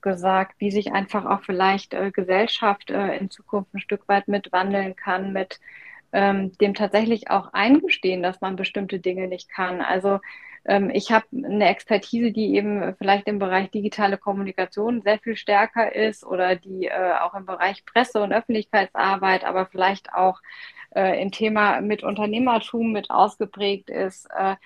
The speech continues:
und du hast dann deine Kompetenz, nämlich, äh, das, was du eben auch mitbringst, äh, bringst über deine politischen Aktivitäten und das, was du als Schulsprecher auch schon für Erfahrungen gesammelt hast. Und, ähm,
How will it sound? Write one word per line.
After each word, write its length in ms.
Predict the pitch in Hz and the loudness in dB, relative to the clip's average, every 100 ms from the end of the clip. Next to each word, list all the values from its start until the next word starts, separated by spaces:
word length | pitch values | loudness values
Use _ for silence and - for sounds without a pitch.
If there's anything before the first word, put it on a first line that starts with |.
| - - | -20 -8
und 160 | 202 202 | -6 2
du 100 | 233 | 4
hast 220 | 240 - | 4 2
dann 120 | 202 | 2
deine 280 | 190 196 226 | 2 2 0
Kompetenz, 720 | - 220 214 - 226 220 - | 0 -2 -2 -2 -2 -2 -2
nämlich, 320 | 208 208 202 | -4 -2 -4
äh, 120 | - 190 | -6 -2
das, 220 | 202 - | -4 -2
was 160 | 214 | -2
du 80 | - | -2
eben 260 | 190 202 196 | -2 -2 2
auch 220 | 196 202 | 2 2
mitbringst, 300 | 214 214 - | -4 -4 -4
äh, 260 | - 202 190 | 0 0 0
bringst 480 | - 214 214 214 - | -2 -2 -2 -4 -8
über 360 | 214 196 202 196 - - | -8 4 4 4 -4 0
deine 220 | 190 196 | 2 2
politischen 540 | 196 208 214 254 - - | 0 -6 -2 -2 -2 -2
Aktivitäten 880 | - - 220 226 226 233 233 220 | -4 -2 -2 -2 -2 -2 -2 -2
und 180 | 208 208 | -4 -2
das, 140 | 208 220 | -4 -2
was 160 | 214 | -2
du 80 | 208 | 0
als 160 | 208 214 | 0 2
Schulsprecher 680 | - 403 - - 185 - | 0 0 0 0 0 2
auch 60 | 180 | 0
schon 180 | - 185 | -2 -10
für 140 | - | 0
Erfahrungen 560 | 190 180 190 180 180 180 | 2 2 0 0 0 -4
gesammelt 460 | 175 180 175 180 | -2 0 0 0
hast. 240 | - 180 - | 2 2 0
Und, 180 | 185 180 - - - - | -6 -6 -14 -18 -20 -12
ähm, 400 | - 190 190 196 | 2 4 4 0